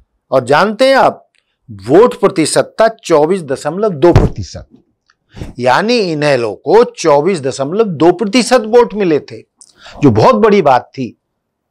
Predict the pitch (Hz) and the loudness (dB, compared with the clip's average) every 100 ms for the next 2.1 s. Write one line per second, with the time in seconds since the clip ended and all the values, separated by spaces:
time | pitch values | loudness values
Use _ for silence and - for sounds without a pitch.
0 | _ _ 131 104 185 240 240 277 226 175 | _ _ -4 0 2 2 4 4 4 2
1 | 139 - 135 120 110 98 92 73 71 _ | -2 0 -4 -4 -8 -10 -12 -16 -20 _
2 | _ | _